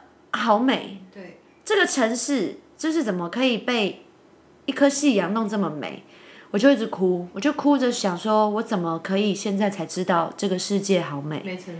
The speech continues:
Speaker 2: 这样。
Speaker 1: 然后我住的地方这么美，你知道我以前就是一个常常动不动就觉得国外月亮比较圆的孩子，
Speaker 2: 嗯。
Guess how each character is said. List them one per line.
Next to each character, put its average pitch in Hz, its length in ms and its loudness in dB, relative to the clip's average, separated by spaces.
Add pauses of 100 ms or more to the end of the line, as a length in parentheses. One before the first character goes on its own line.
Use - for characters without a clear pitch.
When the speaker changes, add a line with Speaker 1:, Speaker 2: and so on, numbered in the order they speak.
Speaker 2:
这 180 60 -12
样。 170 340 -12
Speaker 1:
然 180 120 0
后 202 100 6
我 170 160 2
住 220 180 -2
的 185 80 4
地 185 140 0
方 180 220 -4
这 185 100 -4
么 170 100 -2
美， 143 380 -8 (200)
你 190 120 2
知 247 60 4
道 294 100 8
我 - 80 2
以 185 60 0
前 180 200 0
就 220 80 -2
是 247 120 0
一 247 40 0
个 220 80 2
常 185 220 -2
常 180 380 -2 (800)
动 285 100 4
不 240 80 4
动 247 160 4
就 247 100 4
觉 196 140 4
得 175 80 2
国 175 160 0
外 196 140 4
月 196 100 4
亮 185 180 2
比 151 60 -8
较 160 140 0
圆 156 160 -2
的 151 40 -6
孩 143 260 -4
子， 196 180 -6
Speaker 2:
嗯。 87 120 -4